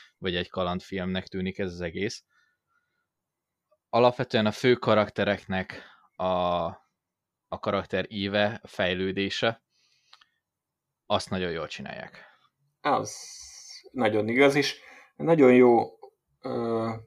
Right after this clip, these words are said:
Speaker 2: érvet hoztál, amire nyilván, ami rám is igaz, csak én magamtól lehet, hogy mégse gondoltam volna rá most. Ö, egyrészt az, hogy, hogy, ö,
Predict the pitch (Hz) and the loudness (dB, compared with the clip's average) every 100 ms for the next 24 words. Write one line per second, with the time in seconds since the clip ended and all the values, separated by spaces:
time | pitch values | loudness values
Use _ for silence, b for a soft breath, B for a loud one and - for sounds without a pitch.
0 | _ _ - 117 113 107 - 120 - - | _ _ 2 4 4 2 0 -4 -4 2
1 | 123 127 127 123 120 113 - _ _ _ | 4 6 4 2 0 -2 -4 _ _ _
2 | _ - 143 131 117 127 123 - 139 135 | _ 0 4 6 6 2 0 0 6 6
3 | 123 - 123 127 131 - 127 131 120 - | 4 -2 2 2 2 -2 -8 -4 -4 0
4 | 127 120 113 117 110 107 113 104 - 117 | 2 2 0 0 2 0 -4 -10 -10 -8
5 | 110 113 113 113 113 113 113 113 113 113 | -6 -6 -4 0 -2 -2 -4 -4 -2 0
6 | 110 123 131 _ _ _ _ _ _ _ | 0 0 -4 _ _ _ _ _ _ _
7 | _ _ - 120 120 120 120 120 - - | _ _ -12 -6 -2 0 0 -2 -4 -10
8 | _ _ _ _ _ _ _ _ _ _ | _ _ _ _ _ _ _ _ _ _
9 | _ - 143 165 175 156 - - _ _ | _ 0 2 4 4 4 -4 -18 _ _
10 | _ - 139 - 156 127 - - _ - | _ 4 4 4 2 2 0 -18 _ -20
11 | - _ _ _ _ _ _ _ - 117 | -20 _ _ _ _ _ _ _ -16 -14
12 | 110 120 120 120 117 120 117 117 117 | -12 -8 -4 -4 -4 -2 -2 -2 -4